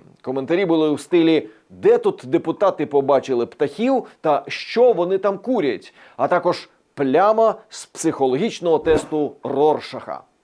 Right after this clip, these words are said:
Під час самої сесії у депутатів було багато запитань щодо прав власності на логотип та авторство, короткий термін на його розробку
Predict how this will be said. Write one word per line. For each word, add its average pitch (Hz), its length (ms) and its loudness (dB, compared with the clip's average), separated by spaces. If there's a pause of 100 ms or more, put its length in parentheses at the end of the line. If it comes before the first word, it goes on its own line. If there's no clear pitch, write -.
(160)
Під 135 100 -12
час 254 160 2
самої 190 280 2
сесії 147 520 0
у 143 140 -6
депутатів 156 600 0
було 160 320 2
багато 160 340 0
запитань 123 460 -8
щодо 135 380 -2
прав 233 360 2
власності 202 540 0
на 180 120 0
логотип 170 480 0
та - 160 -6
авторство, 202 760 0 (260)
короткий 233 400 0
термін 147 460 0
на 139 60 -2
його 139 380 2
розробку 180 760 -2